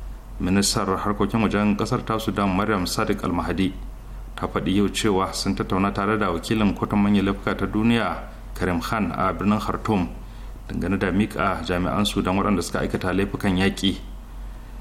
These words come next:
Ta ce wakilin kotun I C C ya yi lalemar habin da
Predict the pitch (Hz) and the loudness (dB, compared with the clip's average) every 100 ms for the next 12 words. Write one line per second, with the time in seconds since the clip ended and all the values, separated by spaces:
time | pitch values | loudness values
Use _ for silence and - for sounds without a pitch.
0 | - - 143 - 160 127 - 101 151 160 | -12 -2 0 4 4 2 2 0 2 4
1 | 139 104 135 131 120 - 117 123 120 127 | 4 2 0 0 0 2 2 2 2 2
2 | 98 - - - - - - 107 139 123 | 2 -2 -12 -12 -14 -12 -2 2 2 2
3 | 110 113 98 - 104 95 82 - - 92 | 4 2 2 -2 2 2 0 -4 0 0
4 | 90 | 0